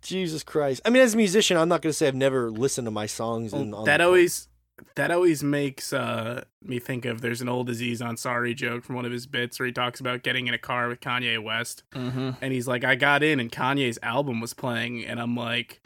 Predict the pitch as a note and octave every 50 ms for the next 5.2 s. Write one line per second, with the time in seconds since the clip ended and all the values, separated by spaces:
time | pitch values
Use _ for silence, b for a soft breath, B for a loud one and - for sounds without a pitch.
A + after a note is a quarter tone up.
0 | b b b b b b b b _ _ _ _ _ - C3+ C3+ C#3 F3+ C#4 F#4
1 | F#4 - - - _ _ - - C3+ B2+ B2 B2 - - B3 D4+ F4 F4+ F#4+ G4+
2 | D#4 - E3 D#3 D3+ D#3 C#3+ D3 - - - E3+ D#3+ D#3 - D#3 D3 D3 C#3 C3+
3 | C#3 B2 C3 B2+ B2 - B B B B B C3+ D3 D#3 D#3 D3+ C#3+ C3 C3 C3
4 | B2+ B2 A#2+ A#2 A#2+ C3+ B2+ - - - C#3+ C#3+ C3 - B2+ A#2 A#2+ - C3 B2+
5 | A#2+ A2+ - -